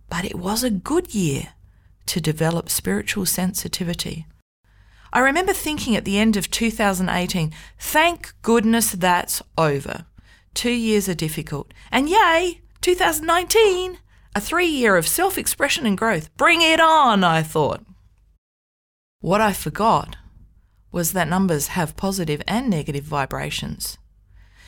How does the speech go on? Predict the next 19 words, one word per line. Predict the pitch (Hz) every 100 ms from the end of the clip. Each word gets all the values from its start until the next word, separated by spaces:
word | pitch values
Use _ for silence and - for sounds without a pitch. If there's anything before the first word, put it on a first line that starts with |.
| - -
and | 208
that | 208
numerology | 240 285 233 208 214 208 175 156
was | 160 185
not | 214 -
the | 165
only | 170 202 190 - 165
element | 170 180 139 -
influencing | 170 185 - 151 135 135 - 139
people. | 131 147 131 - - _ _ _ _ _ _ _ _ _ _ _ _ -
I | 143
forgot | - 156 - 214 - -
to | 151
consider | - 143 - 165 151
life | 156 156 156
as | 156
a | 143 170
hero's | 156 147 139
journey, | - 185 196 165 131